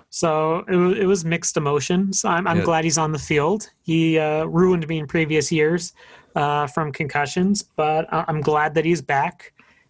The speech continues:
Speaker 1: And hopefully, uh, when Kittle comes back next week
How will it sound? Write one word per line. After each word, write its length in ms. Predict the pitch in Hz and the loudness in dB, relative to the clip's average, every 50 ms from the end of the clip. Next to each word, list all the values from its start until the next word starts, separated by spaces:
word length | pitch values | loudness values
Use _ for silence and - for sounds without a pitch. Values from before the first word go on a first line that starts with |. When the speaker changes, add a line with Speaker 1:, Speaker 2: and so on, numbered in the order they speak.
| _ _ - | _ _ -2
Speaker 1:
And 200 | 156 151 156 143 | 0 0 0 0
hopefully, 720 | - - 196 180 - - 208 196 196 196 196 196 190 180 | 0 -2 -2 -2 -2 0 2 4 4 4 4 4 2 2
uh, 440 | 175 170 170 170 165 165 165 170 | 2 2 0 0 0 -2 -2 -2
when 140 | 175 170 165 160 | -2 -2 -2 -2
Kittle 260 | - - 165 170 165 | 0 0 0 0 0
comes 200 | - 185 180 165 | 0 -2 -2 0
back 280 | - 160 156 151 - | 0 -2 -2 0 0
next 280 | 180 170 170 - - - | -2 -2 -2 -2 -2 0
week 540 | 151 147 151 175 170 - - - - _ | 0 0 0 -2 -4 -8 -14 -20 -20 _